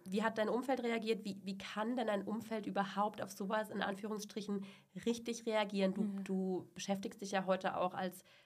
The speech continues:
Speaker 1: Trauerbegleiterin damit. Wie können, ähm, Geschwister begleitet werden? Wie können Freunde jemanden begleiten im Freundeskreis, der oder die trauert?
Speaker 2: Hm.
Speaker 1: Wie war dieser Umgang damals? Wie hast du es wahrgenommen?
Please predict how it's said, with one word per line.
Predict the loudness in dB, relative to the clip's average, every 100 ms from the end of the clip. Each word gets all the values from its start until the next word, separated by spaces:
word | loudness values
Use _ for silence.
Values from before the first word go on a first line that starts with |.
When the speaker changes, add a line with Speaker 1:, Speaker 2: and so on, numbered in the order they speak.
| -14
Speaker 1:
Trauerbegleiterin | 2 6 6 4 4 4 4 4 4
damit. | 4 2
Wie | -2
können, | 0 2 4 0 -6 -20 _ -6
ähm, | -2 0 2 0 0 -4
Geschwister | -8 -2 -2 0 0
begleitet | 2 2 2 0
werden? | 2 0
Wie |
können | 0 0 0
Freunde | -2 -2 2 2 0
jemanden | 0 2 0 0 -2
begleiten | -2 0 -2 0 0 0 -2 -14 -20 -8
im | -6 -4
Freundeskreis, | 0 0 -2 -2 -2 0
der | -2 0 -2
oder | -2 -4
die | -4 -4 -4 -8 -10
trauert? | -2 0 0 -4 -10 _ -20 _ 0
Speaker 2:
Hm. | 2 2 -2 -12 -20 -8
Speaker 1:
Wie | -2 2
war | 2 2
dieser | 2 2 2
Umgang | 4 4 2 2
damals? | 0 0 -2 -4 -4
Wie | -2
hast | -2
du | -4
es | -4
wahrgenommen? | -4 -4 -6